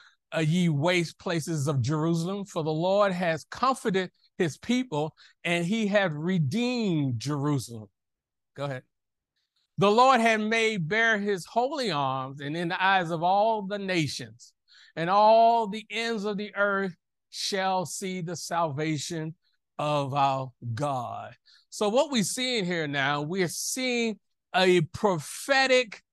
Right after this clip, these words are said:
blessing, a prophecy from God. God is speaking a prophetic blessing over the church, Zion.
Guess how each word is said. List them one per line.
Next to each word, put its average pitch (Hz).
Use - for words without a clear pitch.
blessing, 160
a 180
prophecy 165
from 185
God. 120
God 196
is 160
speaking 214
a 170
prophetic 202
blessing 135
over 160
the 135
church, 147
Zion. 127